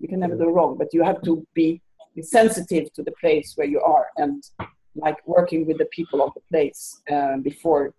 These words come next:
um, checking things. It's like like, to, oh, on Friday, or last week, two weeks ago, I had a, at the, um, a training in the refugee center in Sweden, and, uh, there are people from Iraq, Afghanistan,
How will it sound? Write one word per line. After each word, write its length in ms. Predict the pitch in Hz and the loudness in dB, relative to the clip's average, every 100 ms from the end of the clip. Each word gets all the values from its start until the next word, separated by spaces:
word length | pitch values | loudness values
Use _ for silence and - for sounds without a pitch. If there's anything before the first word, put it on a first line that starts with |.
| - | -8
um, 160 | 143 - 165 - | -8 -8 -10 -6
checking 380 | - - 147 147 | -4 -2 -2 -2
things. 320 | 98 143 - | -6 -10 -12
It's 160 | - - | -4 2
like 240 | 196 190 _ _ _ _ _ _ - | 2 2 _ _ _ _ _ _ -2
like, 220 | 196 190 - _ - - | 0 0 -6 _ -20 -6
to, 140 | 185 - | -4 2
oh, 220 | 226 180 | 4 4
on 120 | 170 | 2
Friday, 280 | 170 269 262 - | 4 4 4 4
or 140 | 208 | 6
last 260 | 233 233 - | 6 4 0
week, 220 | 262 - _ - 185 | -6 -6 _ -18 -8
two 120 | 240 208 | -2 -2
weeks 180 | 185 - | -4 -4
ago, 220 | 190 185 | 4 6
I 60 | 180 | 6
had 140 | 170 | 4
a, 320 | 170 156 - | 2 2 4
at 100 | 160 | 2
the, 240 | 165 156 156 | 4 2 2
um, 360 | 156 151 160 _ _ _ - _ _ - | 0 -4 -8 _ _ _ -20 _ _ -12
a 60 | - | -10
training 420 | - 277 269 214 | -4 0 2 2
in 100 | 185 | 2
the 80 | 180 | 2
refugee 440 | 247 - - 208 | 2 0 -8 -8
center 340 | 208 - 202 185 | -8 -6 -2 -2
in 140 | 180 | -2
Sweden, 520 | 180 277 254 165 175 180 - | -4 -4 -2 -2 -4 -8 -8
and, 300 | 160 156 156 156 151 | -6 -4 -6 -4 -4
uh, 80 | 151 _ _ _ _ _ _ - | -4 _ _ _ _ _ _ -2
there 160 | 196 190 | 4 4
are 140 | 190 | 4
people 320 | 226 220 196 190 | 2 2 2 2
from 300 | 190 185 180 - | -2 0 -2 0
Iraq, 480 | 196 214 233 233 233 - - _ | 2 6 6 6 2 -12 -20 _
Afghanistan, 800 | - 208 202 - 226 220 214 | -8 -6 -6 -2 2 2 2